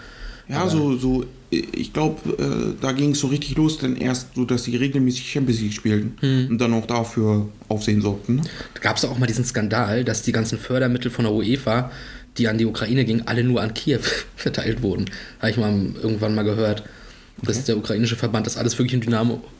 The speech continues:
Speaker 2: ähm,
Speaker 1: Dynamo
Speaker 2: nee, in
Speaker 1: Kiew.
Speaker 2: Donetsk meine ich natürlich reinge-
Speaker 1: Ach so.
Speaker 2: Nee, oder haben sie es in Kiew reingepumpt und, ah, ich weiß nicht mehr. Ich glaub, eins von beiden, einer von beiden Vereinen hat das auf jeden Fall komplett immer bekommen und die anderen haben gar keine Fördermittel bekommen.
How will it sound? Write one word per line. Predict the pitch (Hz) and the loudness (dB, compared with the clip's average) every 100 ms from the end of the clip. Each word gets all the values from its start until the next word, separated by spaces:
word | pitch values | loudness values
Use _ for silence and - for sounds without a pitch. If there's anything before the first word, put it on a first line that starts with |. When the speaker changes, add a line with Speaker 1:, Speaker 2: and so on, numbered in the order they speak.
| - | -2
Speaker 2:
ähm, | 113 104 98 95 - - - - - _ _ _ _ - - _ _ - | 0 2 -2 -4 -14 -20 -20 -20 -20 _ _ _ _ -20 -20 _ _ -4
Speaker 1:
Dynamo | 127 127 | -2 0
Speaker 2:
nee, | 120 | 0
in | 135 | 0
Speaker 1:
Kiew. | 127 | 2
Speaker 2:
Donetsk | 147 107 - | 0 0 -2
meine | 101 | -2
ich | 95 | -2
natürlich | - - 101 104 | -2 -2 -2 0
reinge- | 107 98 | -2 -2
Speaker 1:
Ach | |
so. | - 139 | 2 2
Speaker 2:
Nee, | 104 101 139 | 2 0 0
oder | 123 113 | 0 0
haben | 120 | -2
sie | |
es | 110 | 0
in | 101 | -2
Kiew | - 147 170 - | 0 0 0 0
reingepumpt | 151 165 165 180 180 | 0 0 0 -2 0
und, | 127 127 - - - - - - | 0 -2 -8 -16 -20 -20 -14 -4
ah, | - | -4
ich | - | -2
weiß | - 120 | -2 0
nicht | 104 | 0
mehr. | 98 - | -2 -2
Ich | 120 | 0
glaub, | 147 - - - | 0 -2 -8 -6
eins | - 143 | -2 0
von | 151 123 | 0 2
beiden, | 117 120 104 - - | 2 2 -2 -8 -4
einer | 127 131 | 0 0
von | 135 120 | 2 2
beiden | 123 127 120 | 2 0 -2
Vereinen | - 113 117 | -4 -2 0
hat | 117 113 | 0 -2
das | 113 | -2
auf | |
jeden | 117 113 | 0 0
Fall | 113 | 0
komplett | 110 104 117 | -2 -2 0
immer | 113 | 0
bekommen | 107 107 117 127 | 0 0 2 2
und | 127 - - - | -2 -12 -10 -2
die | |
anderen | 104 104 | 0 2
haben | 110 | 2
gar | 101 | 0
keine | 104 | -2
Fördermittel | 101 101 107 104 | -2 -2 0 0
bekommen. | 98 101 107 | -2 -2 -4